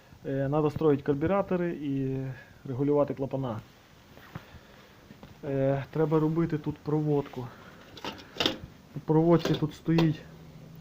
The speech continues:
тумблер звичайний на два провода. Проводка тут, ну, блін,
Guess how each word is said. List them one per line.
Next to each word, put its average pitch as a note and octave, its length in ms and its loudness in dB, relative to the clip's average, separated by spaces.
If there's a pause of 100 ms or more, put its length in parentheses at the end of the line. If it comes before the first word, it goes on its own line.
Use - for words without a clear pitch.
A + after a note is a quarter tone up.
(220)
тумблер G#3+ 440 4 (1700)
звичайний E3+ 680 4 (340)
на D3+ 120 0
два D3+ 200 6
провода. C3 540 2 (1160)
Проводка D#3+ 520 2
тут, D3 260 -2 (1800)
ну, E3+ 180 -2 (500)
блін, B2+ 300 -4